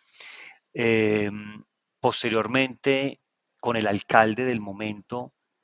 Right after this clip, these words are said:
me, y con la junta directiva, me ofrecieron la gerencia de, eh, la empresa de acueducto de la ciudad,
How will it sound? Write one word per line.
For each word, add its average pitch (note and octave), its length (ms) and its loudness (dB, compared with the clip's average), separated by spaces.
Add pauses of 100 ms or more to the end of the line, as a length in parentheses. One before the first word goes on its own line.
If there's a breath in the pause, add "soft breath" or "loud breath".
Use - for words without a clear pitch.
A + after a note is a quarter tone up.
(300)
me, G#2 720 -4 (1700)
y C3 80 -12
con B2 160 -4
la G#2+ 80 2
junta A2 280 -2
directiva, A#2 720 0 (1080)
me A#2 260 -4
ofrecieron A2+ 960 -2
la A#2 80 4
gerencia G#2 880 -4
de, A#2+ 720 -4
eh, G2 480 -6
la G2 460 2
empresa G#2+ 420 0
de A#2+ 80 2
acueducto G2+ 640 -6
de A2 80 0
la F#2 140 -6
ciudad, F#2+ 480 0